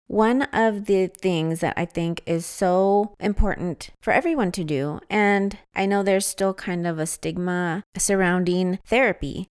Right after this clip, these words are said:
and some people feel that you have to have some sort of really deep issues or have grown up a certain way or have had really crazy trauma to need therapy, but that's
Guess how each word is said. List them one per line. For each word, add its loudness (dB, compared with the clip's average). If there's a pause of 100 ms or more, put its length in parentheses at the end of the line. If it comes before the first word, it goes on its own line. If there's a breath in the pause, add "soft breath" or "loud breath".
(100)
and 2
some -2
people 2 (100)
feel 6
that 4
you -2
have -4
to -6
have -4
some -6
sort -4
of -2
really 0 (140)
deep -2 (140)
issues 4
or 2
have -2 (240)
grown 2
up 0
a -4
certain -4
way 2
or 0
have -2
had -2 (120)
really -2
crazy 2
trauma 0 (100)
to -2
need 0
therapy, -2
but 0
that's -4